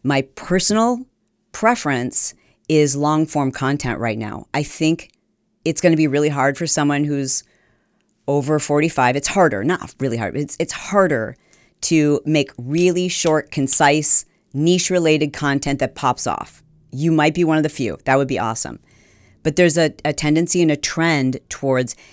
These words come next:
even younger consumers. They want to consume longer form content that's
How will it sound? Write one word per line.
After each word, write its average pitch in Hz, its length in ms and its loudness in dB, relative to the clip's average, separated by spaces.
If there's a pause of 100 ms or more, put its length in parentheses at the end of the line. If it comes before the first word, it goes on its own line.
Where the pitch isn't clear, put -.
(240)
even 160 320 4
younger 156 420 2
consumers. 151 560 0
They 135 140 0
want 151 440 -2
to 196 80 -6
consume 151 640 0 (340)
longer 180 380 0
form 170 380 0
content 147 680 -4 (420)
that's 143 440 0